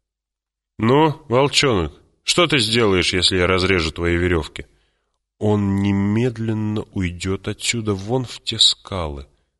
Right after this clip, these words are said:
ответила за сына Джессика. «Ты это сделаешь, парень?» переспросил Цыга.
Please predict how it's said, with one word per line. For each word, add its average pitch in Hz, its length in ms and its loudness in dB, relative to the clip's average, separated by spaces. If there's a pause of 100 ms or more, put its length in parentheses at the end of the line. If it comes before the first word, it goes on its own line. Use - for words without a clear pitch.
(120)
ответила 87 540 -2
за 80 140 -2
сына 85 260 0
Джессика. 78 640 -4 (1500)
«Ты 110 100 2
это 113 180 0
сделаешь, 113 580 2
парень?» 107 560 2 (680)
переспросил 80 580 -2
Цыга. 73 400 -4